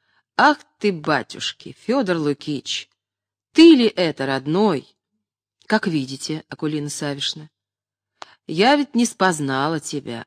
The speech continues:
ах ты мой батюшка! Мы ведь уж думали, что ты померши". "Не поминки ли по мне делаете?" "Эх, эх, такой же шутник.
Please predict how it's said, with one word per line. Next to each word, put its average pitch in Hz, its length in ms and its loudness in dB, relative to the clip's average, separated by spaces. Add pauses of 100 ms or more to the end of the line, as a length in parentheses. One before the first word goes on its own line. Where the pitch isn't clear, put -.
ах 170 300 -2
ты - 160 -10
мой 131 160 -6
батюшка! - 760 -8 (640)
Мы 202 220 4
ведь 240 180 0
уж 220 160 0
думали, 202 380 0
что 196 280 -2
ты 185 220 -2
померши". 147 920 -4 (1300)
"Не 226 120 2
поминки 196 480 4
ли 185 100 2
по 190 140 0
мне 190 200 2
делаете?" 185 640 0 (880)
"Эх, 254 420 2
эх, 156 340 0
такой 165 400 -2
же 170 100 -6
шутник. 147 800 -6